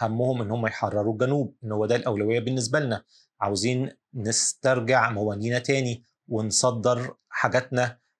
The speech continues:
ال-، الصادرات بتاعتنا زي الأول. لكن الأمريكان عشان عندهم نظرة من فوق وشايفين القدرات الحقيقية للأوكرانيين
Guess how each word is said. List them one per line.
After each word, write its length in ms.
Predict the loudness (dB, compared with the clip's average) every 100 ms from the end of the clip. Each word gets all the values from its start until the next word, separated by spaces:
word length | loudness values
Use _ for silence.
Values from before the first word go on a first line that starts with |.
| _ -4
ال-، 1300 | -2 -2 -2 -4 -6 -6 -8 -8 -12 -12 -12 -12 -12
الصادرات 440 | -2 0 2 2 0
بتاعتنا 500 | -2 -2 -2 -2 0
زي 180 | 2 2
الأول. 380 | 2 2 0 -6 _ -4
لكن 320 | 0 0 0
الأمريكان 360 | -2 -2 0 0
عشان 260 | 0 0
عندهم 440 | -2 -2 -2 -2 0
نظرة 300 | 0 0 -2
من 80 |
فوق 340 | -2 -2 -4 -4 _ -6
وشايفين 680 | -2 0 0 0 -2 -2 -10
القدرات 440 | -10 -6 -2 -2
الحقيقية 560 | -2 -2 0 2 0 -2
للأوكرانيين 760 | -8 -8 -6 -4 -2 -2 -4